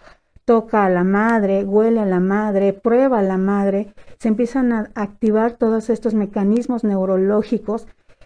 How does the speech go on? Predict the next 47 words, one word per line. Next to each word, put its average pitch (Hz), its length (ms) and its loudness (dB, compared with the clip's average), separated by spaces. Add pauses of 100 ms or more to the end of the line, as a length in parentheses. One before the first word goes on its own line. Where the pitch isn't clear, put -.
(280)
que 233 140 6
van 247 200 4
a 294 120 2
permitir 208 720 0
que - 80 -2
adquieran 202 380 -2
las 196 100 -4
siguientes 196 580 -2
habilidades. 180 720 -2
Y 196 40 -4
entonces 185 260 -6
por 214 140 -2
esto 214 160 -2
es 240 100 -2
fundamental, 190 800 -2
y 226 40 0
no 214 140 0
nada 247 220 -2
más 220 240 -4
por 226 160 0
el 196 100 -2
contenido 196 480 -2
nutricio, 208 640 -2
¿no? 190 100 -2
O - 20 -8
sea, 208 140 -4
no 214 60 0
nada 214 180 -2
más 214 120 -6
estamos 202 260 -4
hablando 190 320 -2
de 196 80 -2
nutrimentos, 185 720 -4
sino 170 180 -6
también 196 220 -4
estamos 214 360 -6
hablando 190 440 -2 (580)
de 220 120 2
esas 254 180 -2
sustancias 226 460 -4
que 214 100 0
van 214 140 0
a 214 40 -2
favorecer 190 580 -2
que 233 100 0
el 208 60 0
cerebro 202 420 0